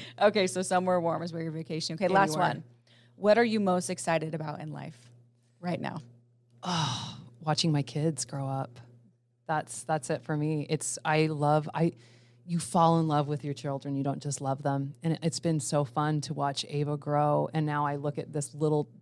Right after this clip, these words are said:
Speaker 2: fat, sloppy little nugget that I have. He's just drooling all over himself. And I just, I'm looking at him going,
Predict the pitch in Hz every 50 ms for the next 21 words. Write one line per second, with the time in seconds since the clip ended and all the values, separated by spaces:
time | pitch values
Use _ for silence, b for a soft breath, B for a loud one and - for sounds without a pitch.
0 | - - - - - - - 160 147 143 143 139 - - - - - - _ _
1 | - - - - - 160 147 160 160 147 - 175 165 160 156 160 165 160 160 160
2 | 165 156 160 160 - 175 165 165 170 175 165 160 165 165 175 180 170 160 - 175
3 | 160 151 - - 160 156 160 160 160 160 147 156 156 151 156 156 156 160 156 156
4 | 160 156 165 160 - 160 147 147 143 - 160 160 151 156 156 160 - - - 165
5 | 160 147 156 - 170 156 147 147 151 143 147 143 143 143